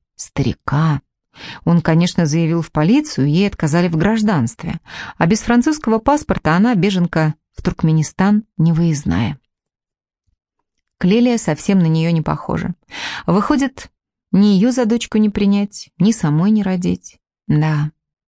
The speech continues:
Пришло письмо от Айко, знаменитости ни капли зазнайства. Попросила ещё рисунков прислать и два своих новых прикрепила.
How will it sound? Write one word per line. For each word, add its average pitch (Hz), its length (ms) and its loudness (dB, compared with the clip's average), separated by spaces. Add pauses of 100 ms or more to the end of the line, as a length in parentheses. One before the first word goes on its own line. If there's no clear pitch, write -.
(220)
Пришло 175 300 -4
письмо 208 320 0
от 202 140 -4
Айко, 180 400 -2 (400)
знаменитости 208 720 2
ни 175 100 2
капли 196 300 -2
зазнайства. 165 760 -2 (320)
Попросила 220 480 0
ещё 220 240 0
рисунков 202 500 0
прислать 180 600 -2
и - 80 0
два 180 200 0
своих 160 360 -2
новых 202 320 0
прикрепила. 156 720 -4